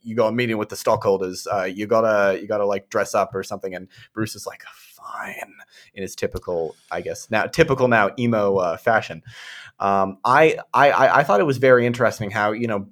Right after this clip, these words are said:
Bruce Wayne is, you know,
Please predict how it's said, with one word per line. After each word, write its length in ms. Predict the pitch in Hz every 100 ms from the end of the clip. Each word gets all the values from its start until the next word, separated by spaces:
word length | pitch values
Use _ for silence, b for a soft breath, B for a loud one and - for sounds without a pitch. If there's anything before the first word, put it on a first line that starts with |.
| _
Bruce 400 | 120 139 139 - -
Wayne 540 | 127 117 127 131 117 107
is, 440 | 107 101 101 - b b b b
you 100 | 135
know, 200 | 123 101